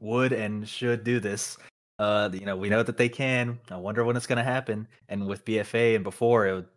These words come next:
happen way later. They would say, "No, we're not doing account-wide essences," or something. There's like, "No, we don't wanna do that." But this one is just like, "Oh, yeah, okay, next half patch, we're doing it."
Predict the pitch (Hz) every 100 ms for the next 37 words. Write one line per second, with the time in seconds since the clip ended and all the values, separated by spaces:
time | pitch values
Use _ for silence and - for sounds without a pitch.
0 | - 107 101 92 87 98 104 98 95 98
1 | 101 101 90 90 - 95 82 101 101 107
2 | 117 - _ - 104 92 101 107 120 110
3 | 113 120 113 113 113 113 127 120 123 117
4 | 110 107 113 117 117 110 101 98 113 135
5 | 135 87 - - _ 117 131 139 147 127
6 | 123 95 90 - _ _ _ - 110 113
7 | - 127 117 113 110 98 - _ 196 170
8 | 104 123 117 - - - 127 120 117 120
9 | 131 - 117 127 - 131 131 107 107 98
10 | 95